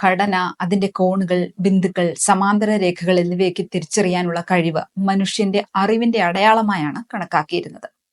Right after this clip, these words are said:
എന്നാൽ മനുഷ്യർക്ക് മാത്രമല്ല, കാക്കകൾക്കും ഈ കഴിവുകളുണ്ടെന്നാണ്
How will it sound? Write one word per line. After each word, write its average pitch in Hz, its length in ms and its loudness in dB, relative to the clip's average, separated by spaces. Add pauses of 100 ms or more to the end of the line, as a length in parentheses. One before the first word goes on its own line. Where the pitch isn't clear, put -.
(120)
എന്നാൽ 185 240 0 (440)
മനുഷ്യർക്ക് 277 520 4
മാത്രമല്ല, 190 580 2
കാക്കകൾക്കും 214 920 2
ഈ 233 80 0
കഴിവുകളുണ്ടെന്നാണ് 196 1040 0